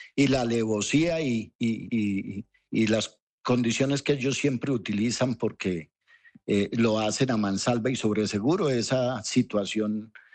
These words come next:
lamentablemente nos dejó un soldado profesional asesinado.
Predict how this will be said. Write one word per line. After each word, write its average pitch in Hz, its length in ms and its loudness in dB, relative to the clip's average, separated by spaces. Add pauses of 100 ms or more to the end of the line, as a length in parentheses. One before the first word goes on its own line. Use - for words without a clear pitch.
lamentablemente 117 1200 0
nos 107 360 -2
dejó 107 640 0
un 117 520 -2 (300)
soldado 123 500 2
profesional 107 640 0
asesinado. 117 800 -2